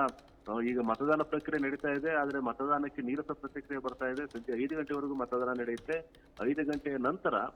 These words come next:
ಏನು, ಆ, ಎಕ್ಸಿಟ್ ಪೋಲ್‌ಗಳು ಬರುತ್ತೆ, ಆಗ ಏನಿರ್-, ಏನಿರುತ್ತೆ ಟ್ರೆಂಡ್ ಅಂತ ಗೊತ್ತಾಗುತ್ತೆ. ಆದ್ರೆ ಮಹಾರಾಷ್ಟ್ರದಲ್ಲಿ ಈಗಾಗಲೇ, ಆ, ಮತದಾನ ಆರಂಭವಾಗಿದೆ, ಸಂಜೆ ಆರು ಗಂಟೆಗೆ ಮುಕ್ತಾಯವಾಗುತ್ತೆ ಮತದಾನ. ಹಾಗಾಗಿ ಈಗ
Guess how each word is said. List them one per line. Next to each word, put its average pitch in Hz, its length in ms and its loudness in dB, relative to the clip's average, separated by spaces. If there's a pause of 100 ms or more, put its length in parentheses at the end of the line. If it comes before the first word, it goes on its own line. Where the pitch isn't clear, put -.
(540)
ಏನು, 131 380 2
ಆ, - 440 -10
ಎಕ್ಸಿಟ್ 120 440 2
ಪೋಲ್‌ಗಳು 147 300 2
ಬರುತ್ತೆ, 131 340 0
ಆಗ 139 400 2
ಏನಿರ್-, 127 500 0
ಏನಿರುತ್ತೆ 135 360 2
ಟ್ರೆಂಡ್ 127 320 2
ಅಂತ 120 160 2
ಗೊತ್ತಾಗುತ್ತೆ. 113 520 0
ಆದ್ರೆ 123 220 0
ಮಹಾರಾಷ್ಟ್ರದಲ್ಲಿ 123 760 0 (300)
ಈಗಾಗಲೇ, 151 580 2 (200)
ಆ, 104 40 0 (640)
ಮತದಾನ 143 320 4
ಆರಂಭವಾಗಿದೆ, 165 640 4
ಸಂಜೆ 139 220 2
ಆರು 135 200 6
ಗಂಟೆಗೆ 156 260 2
ಮುಕ್ತಾಯವಾಗುತ್ತೆ 139 720 2
ಮತದಾನ. 117 400 0 (840)
ಹಾಗಾಗಿ 131 520 2 (300)
ಈಗ 147 260 6